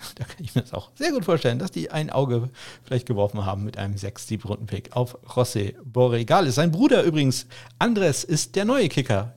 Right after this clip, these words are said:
der Miami Hurricanes. Also da, äh, ist es so ein bisschen wie, wie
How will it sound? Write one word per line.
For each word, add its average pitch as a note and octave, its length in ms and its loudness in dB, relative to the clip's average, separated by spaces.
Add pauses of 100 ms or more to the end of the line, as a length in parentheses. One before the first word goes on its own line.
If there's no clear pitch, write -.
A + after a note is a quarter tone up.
der A#2 100 2
Miami A2+ 300 0
Hurricanes. F3+ 480 0
Also C3+ 280 4 (280)
da, B2+ 560 2
äh, A#2 40 4 (160)
ist B2+ 120 0
es C3 160 -2
so A#2+ 80 -4
ein A#2 100 0
bisschen C3+ 260 0
wie, A#2+ 160 0
wie A#2 320 0